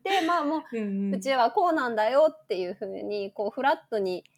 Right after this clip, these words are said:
Speaker 1: 話したりとか、なんか、
Speaker 2: うんうん。
Speaker 1: 別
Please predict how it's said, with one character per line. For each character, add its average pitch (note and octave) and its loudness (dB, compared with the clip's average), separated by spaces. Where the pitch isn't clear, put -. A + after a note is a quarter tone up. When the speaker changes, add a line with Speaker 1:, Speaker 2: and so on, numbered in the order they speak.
Speaker 1:
話 G#3+ -4
し - -14
た F3+ -4
り E3+ -8
と - -10
か、 A#3 -2
な A3+ -4
ん G3+ -2
か、 G3 -2
Speaker 2:
う G3 -2
ん G3 -4
う C#4 2
ん。 - 6
Speaker 1:
別 D#4 4